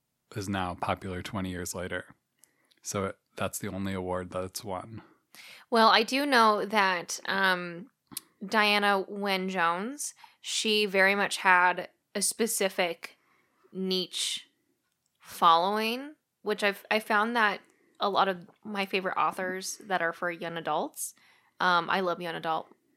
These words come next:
Speaker 2: au-, like, books. I just, I love them. But anyways, um, I,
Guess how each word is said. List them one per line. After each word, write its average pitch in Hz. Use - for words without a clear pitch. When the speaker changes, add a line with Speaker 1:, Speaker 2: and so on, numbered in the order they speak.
Speaker 2:
au-, 170
like, 170
books. -
I 175
just, -
I 165
love 160
them. 170
But 190
anyways, 185
um, 165
I, 185